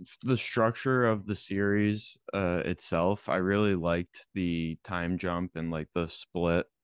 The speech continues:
in the season. Um, you know, that you get, like, what could be a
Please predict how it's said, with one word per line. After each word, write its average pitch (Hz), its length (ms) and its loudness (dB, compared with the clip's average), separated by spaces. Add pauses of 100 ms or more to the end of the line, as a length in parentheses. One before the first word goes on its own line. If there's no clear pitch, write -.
in 87 140 -2
the 85 80 -2
season. 101 680 -2 (640)
Um, 80 480 -4 (420)
you 92 100 -2
know, 82 80 0
that 87 180 0
you 92 180 0
get, 92 360 -2
like, 90 360 -4 (1500)
what 101 260 -4
could 101 240 -4
be 101 340 2
a 90 360 0